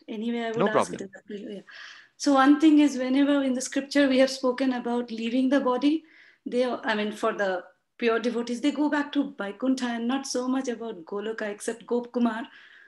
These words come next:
Speaker 1: We haven't heard so much, even in Bhagavatam or other scripture. Why so, Prabhu? Why it is always Vaikuntha and not Golok?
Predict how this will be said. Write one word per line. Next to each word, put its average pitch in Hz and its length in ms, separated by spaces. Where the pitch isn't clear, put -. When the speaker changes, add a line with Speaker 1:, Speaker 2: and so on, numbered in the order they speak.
Speaker 1:
We 269 120
haven't 247 280
heard 254 260
so 269 240
much, 254 220
even 247 180
in 240 160
Bhagavatam 226 520
or 220 120
other 214 220
scripture. 226 420
Why 220 180
so, 233 240
Prabhu? 190 280
Why 202 100
it 202 140
is 202 120
always 190 300
Vaikuntha 202 480
and 190 160
not 190 200
Golok? - 280